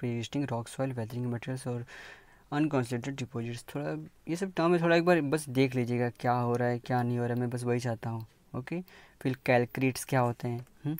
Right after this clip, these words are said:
सिलिशियस ट्यूरी क्रस्ट को हम क्या बोलते हैं? सिल्क्रीट्स बोलते हैं,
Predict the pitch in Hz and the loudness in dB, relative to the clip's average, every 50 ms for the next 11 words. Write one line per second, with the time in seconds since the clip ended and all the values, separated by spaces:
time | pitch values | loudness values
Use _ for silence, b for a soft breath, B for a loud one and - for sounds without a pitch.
0 | - - - - - 143 127 123 127 123 - - - 143 139 135 - - - 139 | -8 -10 -10 -2 0 2 2 2 2 0 -2 0 2 2 2 2 -2 -4 0 0
1 | 131 123 131 127 - 139 131 123 - - - 131 131 - 131 123 120 120 117 117 | 2 2 2 0 0 0 0 0 0 -2 -2 -2 -2 0 0 0 0 0 -2 -2
2 | 127 123 120 - - 123 120 - - 139 131 127 - 131 123 127 123 113 - - | -2 -2 -2 -2 -2 -2 -2 -2 0 0 0 0 0 -4 -2 -2 -2 -2 -2 -4
3 | 123 117 117 117 | -4 -4 -4 -6